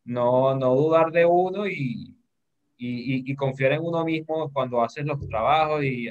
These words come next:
y haces lo que haces, pues. Me parece que excelente, hermano. Bueno, después de toda esta, esta experiencia que tienes,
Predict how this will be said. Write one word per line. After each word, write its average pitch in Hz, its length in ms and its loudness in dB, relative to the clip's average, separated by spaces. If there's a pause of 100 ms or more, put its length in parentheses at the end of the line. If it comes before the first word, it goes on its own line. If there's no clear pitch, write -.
y 120 140 -4
haces 120 320 -4
lo 143 140 0
que 110 120 -4
haces, - 300 -6
pues. 95 120 -18 (300)
Me 104 80 -14
parece 104 280 -8
que 127 80 -6
excelente, 104 500 -8
hermano. 95 320 -12 (760)
Bueno, 143 220 2
después 135 380 2
de 185 160 4
toda 190 480 4
esta, 190 200 -4 (220)
esta 143 260 -2
experiencia 151 440 -2
que 170 140 -2
tienes, 120 680 -2